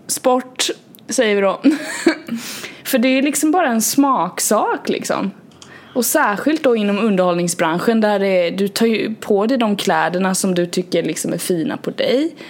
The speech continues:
Ja, vad bra. Och du tar på, alltså typ allt sånt. Och typ film. Ja, okej, du gillar den filmen, det gjorde inte jag. Och jag gillar den filmen jättemycket, men det gjorde inte du. Och den filmen gillar vi båda två. Alltså det är så här.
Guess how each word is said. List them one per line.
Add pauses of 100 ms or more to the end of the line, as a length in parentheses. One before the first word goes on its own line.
(220)
Ja,
vad
bra. (360)
Och
du
tar
på,
alltså
typ (1000)
allt
sånt.
Och
typ
film.
Ja,
okej,
du
gillar
den
filmen,
det
gjorde
inte
jag. (580)
Och (220)
jag
gillar
den
filmen
jättemycket,
men
det
gjorde
inte
du.
Och
den
filmen
gillar
vi
båda
två.
Alltså
det
är
så
här.